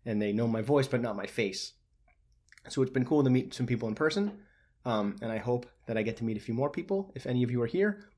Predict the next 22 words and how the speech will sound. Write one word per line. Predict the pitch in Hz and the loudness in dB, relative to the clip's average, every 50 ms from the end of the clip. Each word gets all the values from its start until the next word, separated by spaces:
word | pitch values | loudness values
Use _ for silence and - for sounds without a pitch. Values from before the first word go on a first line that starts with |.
| _ - | _ -10
please | - - 180 214 220 202 202 | -2 2 4 4 4 4 2
flag | - 165 156 156 147 | 2 4 4 4 6
me | 147 143 | 4 4
down | 135 147 143 127 107 101 104 104 101 - | 4 6 6 4 4 4 2 0 -2 -4
and | - 120 110 | -8 -6 -4
say | - - 123 | 0 2 2
hello, | 117 123 120 120 117 117 113 - - - - _ _ _ _ - | 2 2 2 2 2 2 2 0 -4 -18 -20 _ _ _ _ -6
and | 123 117 113 110 104 - | -2 0 0 0 0 0
I'm | 110 107 110 110 | 0 2 2 2
a | 107 - - _ | 0 -4 -12 _
human | _ - 131 131 123 117 | _ 0 2 2 4 4
being. | 107 113 113 110 107 107 | 2 2 2 2 2 0
Let's | 104 101 - | -2 -4 -4
have | 127 110 107 | -2 -4 -2
a | |
conversation. | 104 - 104 101 101 - 113 113 110 - 104 98 98 - - - | -2 -4 -4 -4 -4 -2 -2 -2 -2 -2 -4 -6 -8 -10 -14 -10
I'd, | - 117 110 104 - - - | -6 -6 -6 -6 -8 -8 -4
I'd | 117 110 104 110 | -2 -2 -2 0
love | 117 110 110 | -2 -4 -4
to | - 104 | -4 -2
do | 120 117 | -2 -2
that | 101 98 95 - - | 0 -2 -4 -6 -10